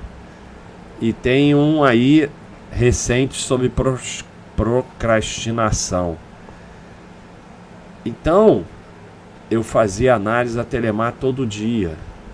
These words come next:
E até hoje a gente tá aqui fazendo um monte de coisa todo dia. Eu falei num bode, quando o sujeito veio me pedir um conselho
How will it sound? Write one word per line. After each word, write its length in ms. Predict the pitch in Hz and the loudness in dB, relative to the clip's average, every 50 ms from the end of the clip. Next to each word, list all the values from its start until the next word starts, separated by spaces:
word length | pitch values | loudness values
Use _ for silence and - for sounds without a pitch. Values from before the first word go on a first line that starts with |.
| - - - - - | -20 -20 -18 -6 0
E 100 | 123 151 | 2 2
até 280 | 165 160 - 180 175 | 2 2 2 2 4
hoje 360 | 147 123 139 170 180 160 151 151 | 4 4 4 4 2 2 0 -2
a 40 | |
gente 200 | 147 143 - - | -4 -4 -6 -4
tá 100 | - 135 | -4 -4
aqui 200 | 123 - - 151 | -4 -2 -2 -4
fazendo 400 | 143 - - 131 113 131 127 123 | -2 -2 -2 -2 -2 -2 -2 -2
um 40 | 117 | -2
monte 240 | 117 123 131 131 120 | -2 -2 -2 -2 -4
de 80 | 117 113 | -6 -4
coisa 320 | - 127 127 113 117 117 | -2 0 0 0 -2 -4
todo 280 | - - 131 117 123 110 | -4 -4 -2 -2 -2 -4
dia. 420 | 90 - 98 101 98 90 78 71 - - - - - - - - - - - - - - - - - - - | -4 -2 -2 0 0 0 -2 -4 -6 -12 -18 -20 -20 -20 -20 -20 -20 -20 -20 -20 -20 -20 -20 -20 -20 -8 0
Eu 160 | - 113 139 | 4 4 4
falei 380 | 135 - - 147 147 156 170 196 | 4 6 4 4 8 8 8 10
num 180 | 202 196 170 123 | 10 8 6 6
bode, 640 | 107 117 127 131 139 151 147 110 90 90 90 82 82 - - - - - - - - - - - - - - - - - - - - - - - - - - - - - - - - - - - | 4 6 6 8 10 8 8 6 4 -2 -8 -10 -10 -14 -18 -20 -20 -18 -18 -20 -20 -20 -20 -20 -20 -20 -20 -20 -20 -20 -20 -20 -20 -20 -20 -20 -20 -20 -20 -20 -20 -20 -20 -20 -20 -20 -14 0
quando 460 | - 139 139 143 147 143 131 - - | 2 2 4 6 4 4 4 2 0
o 80 | 123 | -2
sujeito 520 | 127 - - 120 101 120 127 135 120 - 110 | -2 -2 -4 -2 2 2 2 2 2 0 0
veio 160 | 117 123 120 | 0 0 2
me 100 | 117 120 | 0 -2
pedir 300 | 117 - 123 101 104 120 | -2 -2 -2 0 0 0
um 80 | 127 120 | -2 0
conselho 800 | - 131 110 104 101 - - 123 127 160 160 139 113 104 92 | 0 0 0 0 0 0 2 4 6 6 6 4 2 0 -2